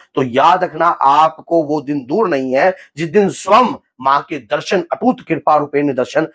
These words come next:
आपको प्राप्त होंगे, और आपके अंग संग आपको अगर ऐसे symptoms आते हैं, ऐसे संकेत आपको प्राप्त होते हैं, तो ये संकेतों से, इस वीडियो से सारी जानकारी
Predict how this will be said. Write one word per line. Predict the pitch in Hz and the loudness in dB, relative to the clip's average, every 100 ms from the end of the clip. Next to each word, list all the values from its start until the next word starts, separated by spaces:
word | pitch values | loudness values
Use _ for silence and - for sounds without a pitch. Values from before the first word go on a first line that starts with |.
| _ 131 | _ 0
आपको | 127 - | 0 -2
प्राप्त | - 139 156 - | 0 2 2 0
होंगे, | 156 170 165 185 190 _ | -2 0 0 0 -2 _
और | 156 208 208 135 | 2 2 2 2
आपके | 143 240 - - 190 190 | 2 4 2 -4 -6 -4
अंग | 147 233 208 | -2 -2 -2
संग | 190 190 165 | -4 -4 -2
आपको | 143 - 143 | -2 -2 -4
अगर | 143 143 131 _ - | 0 0 -2 _ -4
ऐसे | 135 196 | -4 -4
symptoms | - 196 202 226 226 | -4 -2 0 0 2
आते | 175 - 147 | 0 -2 -4
हैं, | 123 - _ | -6 -8 _
ऐसे | 143 - 165 | -4 -2 -6
संकेत | 147 143 - 254 - | -6 -6 2 2 2
आपको | 160 - | -2 -2
प्राप्त | - 151 147 | -2 -2 -4
होते | 131 123 117 | -12 -8 -2
हैं, | 175 208 _ - | -2 -2 _ -6
तो | |
ये | 165 143 | -4 -2
संकेतों | 151 143 165 165 175 | -4 -2 -4 -2 0
से, | 170 | 0
इस | 160 147 135 | -2 -4 -4
वीडियो | 143 143 | 0 0
से | 170 | 0
सारी | 151 170 175 208 226 | -2 2 4 4 2
जानकारी | 156 139 131 120 104 | 2 0 0 -4 -6